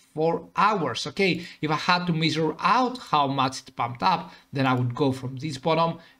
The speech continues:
to this top, ninety-four percent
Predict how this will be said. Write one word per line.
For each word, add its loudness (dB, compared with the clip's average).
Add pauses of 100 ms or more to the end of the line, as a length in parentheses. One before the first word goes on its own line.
to -6
this -4
top, -2
ninety-four 0
percent -2